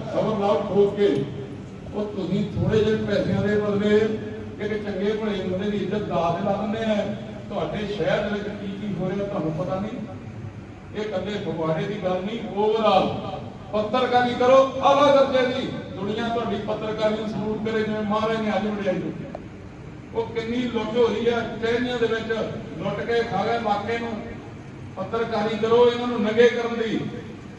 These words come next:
ਤੇ ਦੁਨੀਆ ਤੁਹਾਨੂੰ ਸਲਾਮ ਕਰੇ। ਤੇ ਮੈਂ ਜ਼ਿਆਦਾ ਨਾ ਬੋਲਾਂ,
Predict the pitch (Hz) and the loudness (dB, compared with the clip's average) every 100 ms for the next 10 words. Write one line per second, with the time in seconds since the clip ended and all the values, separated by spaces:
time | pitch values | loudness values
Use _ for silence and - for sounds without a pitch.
0 | - - 202 196 190 196 214 214 190 170 | -14 -8 -6 -4 -4 -2 -2 -4 -4 -4
1 | 165 170 185 196 220 247 254 254 - - | -2 -2 -2 2 4 4 2 0 -4 -8
2 | - - - 202 185 185 196 190 170 165 | -10 -12 -10 -8 -4 -4 -2 -2 0 2
3 | 190 202 180 185 196 214 226 | 0 -2 -4 -4 -2 -2 -2